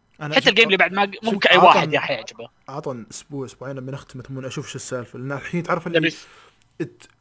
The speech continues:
Speaker 2: نبي نسوي
Speaker 1: الناس
Speaker 2: تخريب.
Speaker 1: منقسمين عليه بشكل مو طبيعي.
Speaker 2: هذا
Speaker 1: يعني
Speaker 2: اللي
Speaker 1: كمية
Speaker 2: بيسوي له
Speaker 1: ال-،
Speaker 2: تخريب إن شاء الله.
Speaker 1: يا، يا، لكن كمية الناس اللي منقسمين عليه، يعني في ناس سمعتهم حرفيًا يقولون: "هذه أكثر شيء زبالة شفته بحياتي"، وسمعت ناس يقوم يمدحون بشكل مقرف،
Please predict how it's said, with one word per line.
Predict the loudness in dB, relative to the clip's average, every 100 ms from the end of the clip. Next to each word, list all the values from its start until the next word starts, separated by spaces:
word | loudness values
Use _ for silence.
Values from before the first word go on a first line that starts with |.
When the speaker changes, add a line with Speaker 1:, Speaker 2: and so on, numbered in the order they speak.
| -4
Speaker 2:
نبي | 0
نسوي | 4 4
Speaker 1:
الناس | 2
Speaker 2:
تخريب. | 0 2 2
Speaker 1:
منقسمين | 0 -4 -4
عليه | -2 -2 -4
بشكل | -6 -10 -8 -8 -8
مو |
طبيعي. | -8 -6 -6 -8
Speaker 2:
هذا | -16 _ _ _ _ _ _ _ _ _ _ _ _ _ _ _
Speaker 1:
يعني | 4
Speaker 2:
اللي | 4
Speaker 1:
كمية | 2
Speaker 2:
بيسوي | 2 4
له | 2
Speaker 1:
ال-، |
Speaker 2:
تخريب | 0 -4 -2 -2
إن | -2
شاء | -4 -4
الله. | -2 0
Speaker 1:
يا، | 0
يا، | -2 -6
لكن | -10 -6
كمية | -6 -4
الناس | -4 -4 -6 -6
اللي | -6
منقسمين | -6 -8 -8 -10
عليه، | -10 -14 -14 -16 -20 _ _ _ _ _ _ _ -8
يعني | -4
في | 2
ناس | 4 2 0
سمعتهم | -2 -2 -4 -6
حرفيًا | -8 -4 -4
يقولون: | -2 -4
"هذه | -4
أكثر | -8 -12 -12
شيء | -8 -8
زبالة | -2 -2 -2
شفته | -6 -12
بحياتي"، | -10 -10 -12 -16 -20 _
وسمعت | -14 -6 -6 -4
ناس | -6 -6 -6
يقوم | -10
يمدحون | -8 -10
بشكل | -10 -10
مقرف، | -8 -10